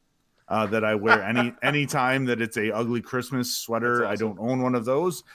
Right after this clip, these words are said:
Speaker 1: I will wear my Clark Griswold jersey. Uh, and then my plan is when my kids get a little bit older to the point where they can be embarrassed of me, I plan to be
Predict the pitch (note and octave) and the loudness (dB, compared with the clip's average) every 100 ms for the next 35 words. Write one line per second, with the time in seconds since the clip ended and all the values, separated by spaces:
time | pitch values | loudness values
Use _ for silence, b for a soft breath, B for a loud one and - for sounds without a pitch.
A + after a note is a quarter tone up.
0 | B - A2+ A2 A2 A2 G#2 - G#2+ F#2 | B 4 6 8 8 6 4 4 2 4
1 | A2 G2 G#2 F#2 G#2 F#2+ D2+ - _ _ | 2 4 2 2 2 0 -4 -18 _ _
2 | B B B - G2+ F#2+ F#2+ F#2 - A2+ | B B B 4 6 8 6 4 4 6
3 | A#2 A2+ A2 G#2+ G#2 G#2 - _ _ - | 8 8 8 8 6 2 -4 _ _ 4
4 | B2+ A2+ C#3+ D3 C#3+ A#2+ A2 G#2+ A2+ A2 | 6 6 4 6 8 8 6 6 6 6
5 | G2+ G2+ - C3 A2+ G#2 A2+ G2+ G2+ C3 | 6 2 2 2 2 2 2 4 4 6
6 | D#3+ F3 E3+ - B2+ C3 D3 D3 - B2 | 8 8 6 6 6 8 8 6 4 2
7 | A2+ - B2 A#2+ A#2 A2 A2+ A2 G#2+ G2 | 2 2 4 4 4 4 4 4 4 2
8 | F2+ G2 A2+ A#2+ C3 B2+ D#3 E3+ - B | 2 4 4 6 4 4 4 4 2 B
9 | B B A2 A2+ A#2 A2+ A2+ A2 A2+ A2 | B B 2 4 6 8 6 6 6 8
10 | A2 A2 G#2 | 10 8 6